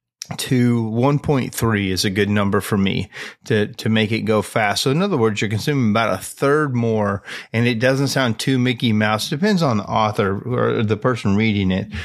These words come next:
but typically one point three, one point four is a good place for me to listen and still enjoy it and take it in.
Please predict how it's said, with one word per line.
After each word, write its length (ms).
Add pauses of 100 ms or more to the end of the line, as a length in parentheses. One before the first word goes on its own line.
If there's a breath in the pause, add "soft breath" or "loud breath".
(120 loud breath)
but 180
typically 440
one 300
point 320
three, 240
one 240
point 280
four 280
is 120
a 60
good 420 (280)
place 280
for 160
me 220
to 80
listen 560 (320 loud breath)
and 100
still 260
enjoy 380
it 140
and 160
take 260
it 100
in. 300